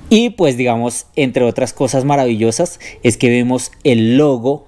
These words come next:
de la Corporación de Linternas Negras acá en la tiara de Wonder Woman, que es tradicional, ¿no? Este Funko Pop además brilla en la oscuridad. ¿Y que nos encontramos acá? Que también tiene un hacha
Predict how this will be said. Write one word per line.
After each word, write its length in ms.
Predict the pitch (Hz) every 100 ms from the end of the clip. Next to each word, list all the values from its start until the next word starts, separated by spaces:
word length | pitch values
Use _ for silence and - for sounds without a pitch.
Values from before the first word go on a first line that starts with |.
| -
de 320 | 120 117 110
la 400 | 110 110 110 107
Corporación 540 | - 110 - 101 113 107
de 80 |
Linternas 480 | 120 123 113 110 110
Negras 420 | 131 110 127 - - - - -
acá 580 | 113 110 - 147 175 - 165
en 200 | 131 120
la 440 | 104 101 101 -
tiara 360 | 139 135 135 147
de 580 | 160 156 131 110 101 98
Wonder 360 | 101 117 127 131
Woman, 400 | 135 117 98 95
que 160 | 110
es 100 | 95
tradicional, 760 | - 120 123 120 104 107 98 98
¿no? 220 | 143 - - - - - -
Este 320 | 151 - 170
Funko 260 | 165 147
Pop 280 | 120 127 - -
además 440 | 135 117 110 104
brilla 240 | 131 131
en 60 | 135
la 60 | 147
oscuridad. 460 | - 151 131 143 - - - - - -
¿Y 240 | 196 190
que 140 | 147 135
nos 160 | 123
encontramos 420 | 135 135 117 110
acá? 380 | 123 - 107 90
Que 100 | 110
también 360 | 113 107 110 104
tiene 340 | 123 120 135
un 240 | 139 131 135 -
hacha 480 | 127 117 113 147